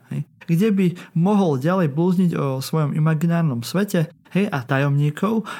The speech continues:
by mu mohli robiť Šeliga so Žitňanskou. A tak teraz nemajú čo robiť, hej.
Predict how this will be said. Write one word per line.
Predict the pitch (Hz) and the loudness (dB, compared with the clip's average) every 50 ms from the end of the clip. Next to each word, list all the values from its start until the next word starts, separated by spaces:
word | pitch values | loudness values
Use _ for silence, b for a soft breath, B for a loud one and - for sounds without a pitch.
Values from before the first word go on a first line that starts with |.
| B | B
by | B 143 151 196 | B -4 -2 0
mu | 208 196 165 | 2 2 2
mohli | 147 151 180 180 175 180 156 | 2 2 2 4 4 4 4
robiť | 151 151 160 156 147 160 151 139 | 4 2 2 0 0 0 -2 -2
Šeliga | - - 170 165 175 180 160 151 151 143 139 - B B B B | 0 0 2 2 2 2 2 2 2 0 0 -2 B B B B
so | 139 123 127 123 | -4 -4 -2 -2
Žitňanskou. | 117 135 120 - 139 127 123 123 120 - - 131 123 120 120 - B B B B B B | -4 -4 -4 -4 -4 -2 -2 -2 -4 -6 -6 -6 -4 -6 -8 -10 B B B B B B
A | B 135 131 127 - - 156 - | B -4 -4 -4 -6 -8 -14 -12
tak | _ - 139 120 - - | _ -6 -6 -6 -6 -8
teraz | - 131 117 123 117 117 | -8 -6 -4 -4 -4 -4
nemajú | 120 120 120 123 120 | -4 -4 -4 -6 -6
čo | 117 - 123 | -8 -8 -8
robiť, | 120 123 120 120 117 - - - | -8 -8 -8 -10 -12 -12 -10 -8
hej. | 123 113 | -6 -6